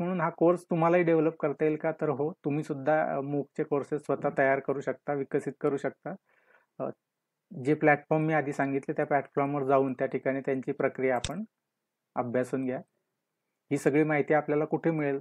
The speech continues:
कोर्स डेव्हलपमेंटची? तर ते जे मूकचे प्लॅटफॉर्म आहे त्यांच्या वेबसाईट बघा, त्यात ते प्रपोजल मागवतात. मोठी प्रोसेस असते, इंटरव्ह्यू होतात, त्यानंतर प्रपोजल प्रेझेंटेशन असतं, त्यानंतर क्वेश्चन आन्सर असतात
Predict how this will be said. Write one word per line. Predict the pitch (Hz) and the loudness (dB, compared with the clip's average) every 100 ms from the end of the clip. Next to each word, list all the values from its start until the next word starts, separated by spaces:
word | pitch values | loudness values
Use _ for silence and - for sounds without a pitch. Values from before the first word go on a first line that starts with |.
| - | -4
कोर्स | - 139 127 | -2 0 0
डेव्हलपमेंटची? | 135 127 123 131 127 127 | 2 2 0 -2 -4 -4
तर | 151 151 | -4 -4
ते | - 147 | -2 -2
जे | 151 | -2
मूकचे | 147 139 - | -4 -6 -6
प्लॅटफॉर्म | 147 143 135 - 147 | -2 -2 -2 -4 -2
आहे | 147 | -2
त्यांच्या | 143 135 139 | -2 -2 0
वेबसाईट | 135 135 143 135 | 0 0 -4 -2
बघा, | 135 127 147 _ _ _ _ _ | -2 -2 -8 _ _ _ _ _
त्यात | 139 - | 0 2
ते | 151 | 0
प्रपोजल | 147 139 139 143 | 0 0 0 0
मागवतात. | 139 131 131 135 151 160 _ | 0 0 0 0 -2 -4 _
मोठी | 147 147 175 | -6 0 2
प्रोसेस | 170 160 151 143 | 4 2 2 -2
असते, | 143 - 151 196 _ _ _ _ _ - | -4 -4 -8 -10 _ _ _ _ _ -10
इंटरव्ह्यू | 139 135 151 143 | -6 2 4 6
होतात, | 139 123 131 131 | 2 2 -2 0
त्यानंतर | 135 131 135 135 131 | -2 -2 -4 -4 -2
प्रपोजल | 135 127 131 135 | -2 -2 -2 -2
प्रेझेंटेशन | 127 131 131 131 131 135 131 | -2 -2 0 -2 -4 -4 -6
असतं, | 123 127 123 | -6 -6 -4
त्यानंतर | 127 127 127 131 127 | -4 -4 -4 -6 -4
क्वेश्चन | 135 - 135 | -6 -6 -4
आन्सर | 131 123 135 127 | -4 -4 -4 -4
असतात | 120 - | -4 -6